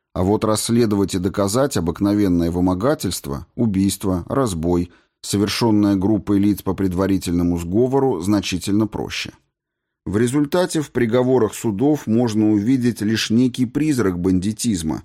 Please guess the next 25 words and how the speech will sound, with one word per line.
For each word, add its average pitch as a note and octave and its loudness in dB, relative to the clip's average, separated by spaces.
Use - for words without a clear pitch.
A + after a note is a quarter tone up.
который G#2+ 0
слоняется A2 0
по F2+ -4
Руси-матушке A#2+ 0
не A#2 4
в C3+ -2
до A#2 0
конца A2 0
материализованном G2 2
виде. C#2 -8
Эксперты A#2+ 0
из G2+ 0
судейского G2 -2
корпуса A#2 -2
полагают, G#2+ -4
что - -4
такой F#2+ -2
казус B2 -2
стал G#2 -2
возможен A2+ 0
благодаря F#2+ 0
не A2 2
сложившейся G2+ -2
судебной F2+ -2
практике. - -8